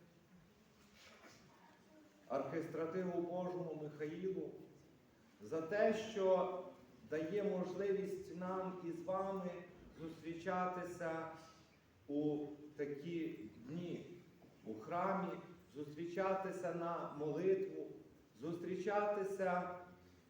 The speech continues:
для того, аби прославляти Бога. І усі ви маєте ці-, разом із цілою громадою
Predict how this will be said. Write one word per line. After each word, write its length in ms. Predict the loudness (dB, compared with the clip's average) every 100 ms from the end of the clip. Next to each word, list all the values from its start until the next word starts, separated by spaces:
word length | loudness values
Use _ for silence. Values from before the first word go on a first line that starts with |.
| -20 -20 -20 -20 _
для 280 | 0 2 4
того, 420 | 6 8 8 8
аби 580 | 4 2 0 2 6 6
прославляти 1080 | 6 -2 -4 -4 -2 -2 0 2 2 2 -2
Бога. 840 | -2 0 4 4 4 2 2 -4 -8 -16 -20 -20 -20 -20 -20 -20 -20 -8
І 460 | -4 0 0 0 -4 -8 -14 -20 -20 -20 -20 -20 -20 -20 -20 -20 -20 -20 -20 -20 -20 -20 -20 -20 -20 -20 -20 -20 -20 -20 -20 _ _ _ -20 -20 -20 -20 -20 -20 -20 -20 -6
усі 380 | -4 -2 0 2
ви 460 | 4 4 4 4 0 -8 -14 -8
маєте 800 | -4 -2 0 0 0 0 0 -6 -12 -18 -20 -20 -20 -20 -20 -20 -20 -20 -20 -20 -20 -2
ці-, 140 | 0
разом 600 | 2 2 2 2 2 -2
із 200 | -4 -6
цілою 300 | -6 0 0
громадою 800 | 0 -2 -2 -2 -4 -4 -6 -6